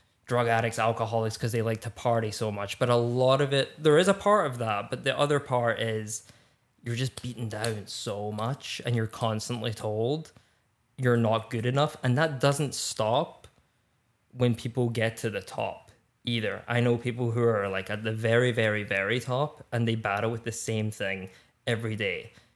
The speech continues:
You're not relevant any longer. You're now too old.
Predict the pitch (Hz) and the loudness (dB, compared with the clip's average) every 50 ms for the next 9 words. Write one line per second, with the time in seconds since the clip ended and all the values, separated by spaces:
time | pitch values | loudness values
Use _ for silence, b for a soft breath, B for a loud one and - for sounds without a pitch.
0 | b - 117 107 104 95 92 - 110 117 123 127 127 120 120 117 113 - 117 120 | b -4 -4 -2 -2 -4 -6 -4 -4 -2 0 0 0 2 0 0 0 0 0 0
1 | 117 113 113 113 113 110 110 110 110 107 107 107 107 110 104 - b b b b | 0 0 0 0 0 0 2 0 0 0 0 0 0 -2 -2 -4 b b b b
2 | b 98 101 98 98 92 90 - - - 101 90 - - 127 131 135 139 139 139 | b -8 -8 -6 -8 -8 -10 -10 -10 -8 -10 -8 -4 -2 0 2 2 2 2 2
3 | 135 135 131 131 127 131 - - | 0 -2 -4 -4 -6 -8 -12 -16